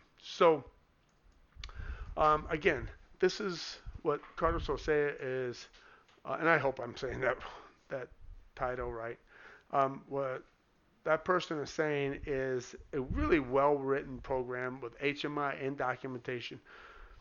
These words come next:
Um, often, really the, the goal, the goal for, I would,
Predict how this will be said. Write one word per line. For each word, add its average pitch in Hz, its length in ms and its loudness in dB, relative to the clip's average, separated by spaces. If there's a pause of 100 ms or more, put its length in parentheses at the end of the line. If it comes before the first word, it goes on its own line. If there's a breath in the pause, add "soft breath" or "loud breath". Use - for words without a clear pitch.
(260 loud breath)
Um, 131 500 4 (400)
often, 143 640 2 (720 loud breath)
really 208 240 6
the, 151 220 2 (120)
the 147 100 0
goal, 127 520 2 (460)
the 156 80 -6
goal 151 480 4
for, 139 200 -6 (380)
I 160 220 6
would, 151 220 4